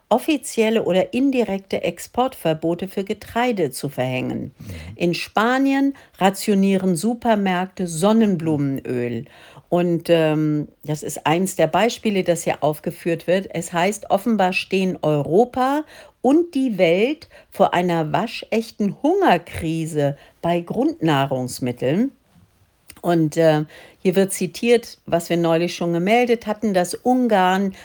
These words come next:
Speaker 1: am vierten März einen Exportstopp für Weizen und weitere Getreidesorten verhängt hat.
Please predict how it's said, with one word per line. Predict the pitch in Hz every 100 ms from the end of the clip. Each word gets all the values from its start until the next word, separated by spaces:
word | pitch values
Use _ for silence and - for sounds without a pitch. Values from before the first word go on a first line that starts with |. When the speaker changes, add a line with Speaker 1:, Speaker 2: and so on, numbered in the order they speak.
| - -
Speaker 1:
am | 180
vierten | - 233 226 196 175
März | 160 175 185
einen | - 170 175
Exportstopp | - 160 - - 185 185 - 165 156
für | - 160 147
Weizen | 143 196 226 - 247 269 277 - _
und | 143 139
weitere | 120 131 185 180 190
Getreidesorten | 190 185 - - 196 202 190 185 190 208
verhängt | 196 190 202 220 226
hat. | 240 254